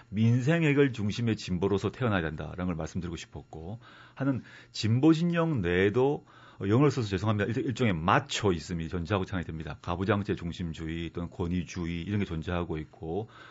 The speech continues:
또 권력이란 문제를 둘러싼 여러 가지 남성 중심적 사고방식이 존재하고 있다고 볼 때 저는 이 두 여성 정치인, 대표 여성 정치인이 이런 여성성을 발휘해서 이 골-,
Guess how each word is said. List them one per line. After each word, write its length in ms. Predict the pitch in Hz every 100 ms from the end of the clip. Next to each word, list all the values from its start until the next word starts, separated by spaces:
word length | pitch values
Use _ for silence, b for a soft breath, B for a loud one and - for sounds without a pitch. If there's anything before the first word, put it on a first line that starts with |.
| B
또 80 | -
권력이란 640 | - 107 107 107 92 85 82
문제를 260 | 80 85
둘러싼 380 | 85 82 - 82
여러 100 | 80
가지 260 | 82 82 80
남성 420 | 82 87 95 117
중심적 360 | 92 80 90
사고방식이 480 | 87 90 85 95 92
존재하고 360 | 85 80 104 101
있다고 220 | 90 82
볼 160 | - 78
때 400 | - 92 80 107 B B B
저는 260 | - 113 107 B B B
이 180 | 107 107
두 200 | - 113
여성 300 | 110 120 143
정치인, 380 | 120 113 - 78
대표 280 | 95 87 131
여성 200 | 110 131
정치인이 400 | 107 101 - 82
이런 340 | 80 110 104 82
여성성을 800 | 117 120 156 156 131 123 85 87
발휘해서 840 | - 87 90 87 87 80 76 80 78 B B B B -
이 260 | 95 92 87 B B B
골-, 220 | - 147